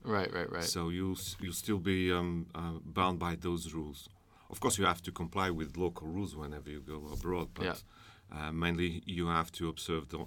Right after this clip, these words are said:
Speaker 2: your own rules. In terms of ethical rules, um, uh, my, my main code of conduct is the, the Portuguese Bar Association, uh, code of, of ethics.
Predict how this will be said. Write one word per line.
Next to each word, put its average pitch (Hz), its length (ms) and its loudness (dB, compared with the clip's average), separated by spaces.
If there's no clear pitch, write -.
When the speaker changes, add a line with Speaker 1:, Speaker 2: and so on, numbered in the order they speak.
Speaker 2:
your 85 400 2
own 82 200 0
rules. 76 360 -6
In 95 80 0
terms 107 240 6
of 107 260 2
ethical 107 400 2
rules, 101 240 0
um, 90 220 -2
uh, - 120 -4
my, 95 440 6
my 87 220 0
main 98 420 6
code 87 320 2
of - 160 -10
conduct 92 420 -2
is 71 160 -8
the, 76 280 -6
the 82 80 -8
Portuguese 80 460 -2
Bar 78 240 -6
Association, 82 840 -2
uh, 71 40 -10
code 73 240 -6
of, 73 380 -10
of 76 180 -10
ethics. - 380 -10